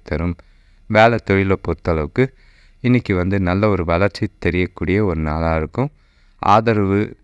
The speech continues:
மற்றும் உங்-, அவங்க கூட வேலை செய்றவங்களோட, ஆ, சப்போர்ட் உங்களுக்கு நல்லாவே இருக்கு. அதனால பாராட்டும் பெறக்கூடிய ஒரு நாளா இருக்கும்.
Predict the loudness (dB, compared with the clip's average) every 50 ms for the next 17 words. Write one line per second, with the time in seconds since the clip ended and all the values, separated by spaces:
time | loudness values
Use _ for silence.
0 | _ _ _ _ _ -4 -2 -2 -2 0 0 0 0 0 0 -2 _ _ _ _
1 | -6 -4 -4 -4 -2 -2 -2 0 0 0 0 0 0 0 -2 -2 -2 0 2 2
2 | 2 2 2 2 0 0 -2 -4 -4 -2 -2 0 -2 -2 -2 0 0 0 0 0
3 | 0 -2 -2 -6 _ _ _ _ _ _ _ _ -10 -6 -4 -2 -2 -2 -4 -6
4 | -8 -10 -14 -14 -4 -2 -2 -2 0 0 0 0 0 0 -2 -2 -2 -2 -2 -2
5 | -2 -2 0 0 0 0 0 0 0 0 0 0 0 0 -2 -4 -4 -2 -2 -2
6 | -2 -4 -8 _ _ _ _ -6 -4 -2 0 0 0 0 0 -2 -2 -2 0 2
7 | 2 2 2 2 0 0 -2 -2 -2 -2 -2 -2 -2 0 0 0 -2 -4 -4 -2
8 | 0 0 0 0 -2 -2 -2 -2 -2 -2 0 0 0 0 0 -2 -4 -4 -2 -2
9 | -2 -2